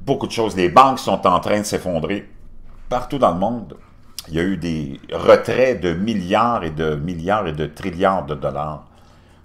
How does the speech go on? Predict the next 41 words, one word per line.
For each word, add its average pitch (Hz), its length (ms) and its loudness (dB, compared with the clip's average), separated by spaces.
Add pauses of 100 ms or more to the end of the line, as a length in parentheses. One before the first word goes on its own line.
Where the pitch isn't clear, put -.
de - 40 -8
la 78 100 0
part 92 280 4
de 78 80 -4
déposants 82 600 -4
à - 20 -10
travers 80 280 -2
le 71 100 -4
monde 95 200 -4
qui - 80 -16
sont 78 220 -6
dans 73 200 -4
la 71 100 -6
crainte, 113 580 -6
hein, 113 220 -8
de 64 340 -8 (140)
ce - 180 -16
qui - 160 -14
se - 180 -6
passe 78 360 -6
en 73 80 -8
ce - 100 -18
moment. 71 320 -12 (1600)
Il 73 60 -14
va 78 80 4
y - 20 6
avoir 76 80 -2
des 76 180 -2 (440)
bouleversements, 104 640 2
un 90 260 0
effondrement 104 640 2
de 87 80 -10
l'économie, 87 400 -4
ça 95 200 -4
s'en 87 280 -4
vient 107 360 -8 (1000)
plus 135 140 -10
vite 123 180 0
qu'on 78 140 0
le 69 60 -8
pense. - 580 -10